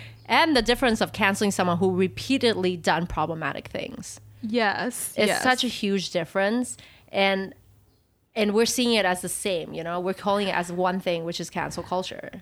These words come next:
Speaker 1: Yeah, it's like, if someone, you know, like, when celebrity, like, um, Rico Nasty went on live and made a racist comment. It's
Speaker 2: Yeah.
Speaker 1: incorrect, but how is it fair that she's R. Kelly canceled, you know?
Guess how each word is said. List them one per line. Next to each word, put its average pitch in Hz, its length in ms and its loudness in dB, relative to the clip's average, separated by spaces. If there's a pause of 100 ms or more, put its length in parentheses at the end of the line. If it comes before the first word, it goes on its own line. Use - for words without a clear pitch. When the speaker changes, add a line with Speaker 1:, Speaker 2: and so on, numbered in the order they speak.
(340)
Speaker 1:
Yeah, 302 480 0
it's 277 160 0
like, 320 160 0
if 254 100 2
someone, 254 640 0
you 240 160 2
know, 226 140 2
like, 208 220 2
when 214 180 0
celebrity, 208 600 0
like, - 280 -2 (800)
um, 214 680 -4 (440)
Rico 240 380 0
Nasty 190 560 -2
went 220 200 2
on 196 200 -2
live 185 280 2
and 185 340 0
made 202 280 2
a - 80 0
racist 185 480 0
comment. - 580 -4
It's 220 220 0
Speaker 2:
Yeah. - 140 0
Speaker 1:
incorrect, 208 960 0 (300)
but 202 340 2 (640)
how 233 240 2
is 294 140 -2
it 294 140 -2
fair 208 380 0
that 196 200 0
she's 196 300 -4
R. 190 220 -2
Kelly 180 300 -4
canceled, 185 600 -8 (260)
you 202 140 0
know? 214 380 -2